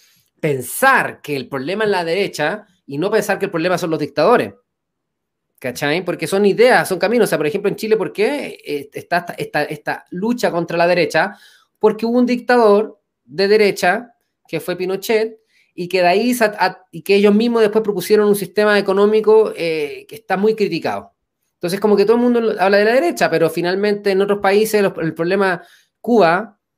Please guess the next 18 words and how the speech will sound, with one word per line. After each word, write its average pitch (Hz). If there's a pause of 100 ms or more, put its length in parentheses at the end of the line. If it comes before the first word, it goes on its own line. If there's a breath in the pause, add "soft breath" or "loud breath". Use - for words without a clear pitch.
(380)
eh, 160
de 170
izquierda, 208
y 175
el 175
otro 185
día 185
yo 185
escuchaba 190
un 202
rapero 185
que 170
contaba 175
cómo 202
tuvo 202
que 196
escaparse 190
de, 147